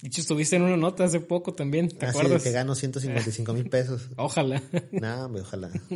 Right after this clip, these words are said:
Speaker 2: ojalá, porque gano más.
Speaker 1: Ah.
Speaker 2: Este, y entonces empiezo a leer los comentarios, güey, y salgo ahí embarrado, ¿eh? "Oigan, pero licenciado Nava siempre habla maravillas de la alcaldesa".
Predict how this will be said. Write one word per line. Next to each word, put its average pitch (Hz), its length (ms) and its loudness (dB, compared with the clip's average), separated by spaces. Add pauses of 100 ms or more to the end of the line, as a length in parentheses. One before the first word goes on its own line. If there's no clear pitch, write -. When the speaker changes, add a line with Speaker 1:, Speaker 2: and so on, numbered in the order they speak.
(120)
Speaker 2:
ojalá, 98 260 -6 (160)
porque 104 180 -6
gano 110 180 0
más. 101 320 -6 (180)
Speaker 1:
Ah. 123 180 -4 (560)
Speaker 2:
Este, 104 1000 -2 (340)
y 127 120 -4
entonces 120 240 -4
empiezo 135 260 0
a - 20 2
leer 147 120 4
los 151 120 0
comentarios, 131 520 -2
güey, 147 140 0
y 127 40 -2
salgo 123 200 0
ahí 127 80 2
embarrado, 123 640 -2
¿eh? 127 60 -4 (280)
"Oigan, 151 340 -4
pero 156 140 2
licenciado 143 400 2
Nava 170 200 -2
siempre 180 260 0
habla 175 120 2
maravillas 147 440 0
de 160 80 -2
la 156 80 0
alcaldesa". 127 580 -4